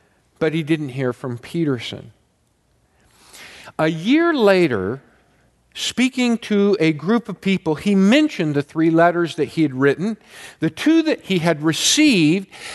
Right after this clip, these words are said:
and the fact that he hadn't gotten a response from Eugene Peterson. Now, I'd just like to insert here, when you're reading something like this right along, you just might gloss over the fact that if a year later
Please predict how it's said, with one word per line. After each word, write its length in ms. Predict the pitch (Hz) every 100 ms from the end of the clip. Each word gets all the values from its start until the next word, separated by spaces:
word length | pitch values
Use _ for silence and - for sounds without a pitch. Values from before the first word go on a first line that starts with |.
| -
and 140 | 185
the 60 | 202
fact 360 | - 254 269 -
that 140 | 208
he 120 | 196
hadn't 680 | 156 - 254 302 233 165 147
gotten 300 | 170 156 170
a 60 |
response 800 | 165 175 - - 285 208 175 190
from 260 | - 190 180
Eugene 500 | 175 139 139 135 151
Peterson. 680 | - 277 262 180 - 107 69 _ _ _ - - -
Now, 120 | 190
I'd 120 | 196
just 240 | 214 277 285
like 180 | 262
to 80 | 240
insert 520 | 202 175 - 262 214
here, 360 | 135 127 113 143 - -
when 140 | - 170
you're 100 | 175
reading 400 | 185 269 262 214
something 400 | - 185 185 165
like 220 | 156 147
this 200 | 160 147
right 240 | 151 156
along, 440 | 156 143 131 123 147 - - -
you 120 | 165
just 260 | 196 -
might 320 | 170 180 170 147
gloss 400 | 160 160 160 226
over 260 | 285 247
the 120 | 160
fact 420 | - 165 151 160 -
that 80 |
if 140 | 165 -
a 60 |
year 360 | 143 180 311 330
later 460 | 202 147 139 156